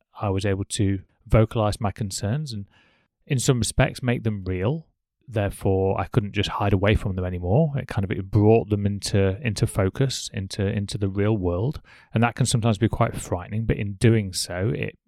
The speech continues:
kind of gives us a kick. It's like, "Okay, well, that's it. It's there now. I get to either stand here and do nothing with it or run away from it, or I tend to, or I can embrace it and, and move forward." Of course, I was already in a place where I recognized that my thinking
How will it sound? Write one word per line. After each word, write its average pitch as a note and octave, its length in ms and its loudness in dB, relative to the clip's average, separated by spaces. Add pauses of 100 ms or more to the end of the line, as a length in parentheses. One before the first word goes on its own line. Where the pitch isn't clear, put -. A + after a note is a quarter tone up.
(120)
kind C3+ 340 -6
of G#2 160 -6
gives - 240 -4
us G#2 80 -4
a G#2 60 -2
kick. - 420 -8
It's - 160 -18
like, G2+ 180 -12
"Okay, G#2 360 -8
well, G#2 140 -12
that's - 260 -6
it. G#2 140 -4
It's - 180 -8
there G2 380 -2
now. F#2+ 340 -8 (580)
I G2+ 80 2
get G2+ 200 -2
to - 160 2
either F#2+ 340 2 (320)
stand A2 380 2
here G#2+ 180 0
and G2 100 -2
do G2 140 4
nothing G2 380 -2
with F2+ 160 -4
it A2 100 -2
or G2 160 -4
run F#2+ 160 -2
away G2 240 2
from F2+ 260 -8
it, G#2+ 200 -6
or G#2+ 340 4
I F#2+ 60 -4
tend G2 320 -4
to, - 200 -18
or G2 160 -2
I G2 80 -2
can G#2 280 -10
embrace G#2 560 -2
it - 100 -10
and, F#2+ 240 -10
and G2 160 -4
move F#2+ 180 0
forward." E3+ 540 2 (720)
Of - 80 -2
course, D3 180 8
I C3+ 140 4
was A#2+ 160 2 (100)
already C3 400 8
in G#2+ 80 0
a G2+ 60 -2
place G#2+ 340 -4
where G#2 100 0
I G2+ 40 0
recognized F#2 640 -6
that - 80 -16
my F#2+ 140 -8
thinking F2+ 420 -10